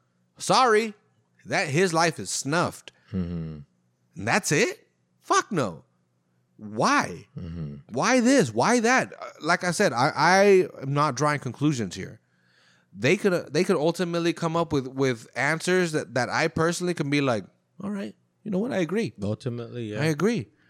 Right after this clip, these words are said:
Speaker 1: I agree."
Speaker 2: But even
Speaker 1: But think
Speaker 2: after it goes to court and everything, like,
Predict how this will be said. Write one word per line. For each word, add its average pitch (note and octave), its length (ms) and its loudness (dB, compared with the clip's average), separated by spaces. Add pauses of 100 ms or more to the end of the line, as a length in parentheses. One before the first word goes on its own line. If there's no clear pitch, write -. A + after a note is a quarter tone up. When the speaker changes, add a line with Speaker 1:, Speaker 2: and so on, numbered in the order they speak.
(160)
Speaker 1:
I C3+ 120 0
agree." D3 340 2
Speaker 2:
But C3+ 140 -4
even D#3+ 260 0
Speaker 1:
But E3+ 120 -2
think F#3+ 200 4
Speaker 2:
after E3+ 260 -2
it D#3+ 100 0
goes C#3 260 -4
to A#2+ 80 -12
court E3+ 340 -4
and G#2 120 -6
everything, G#2 560 -6
like, G#2 300 -4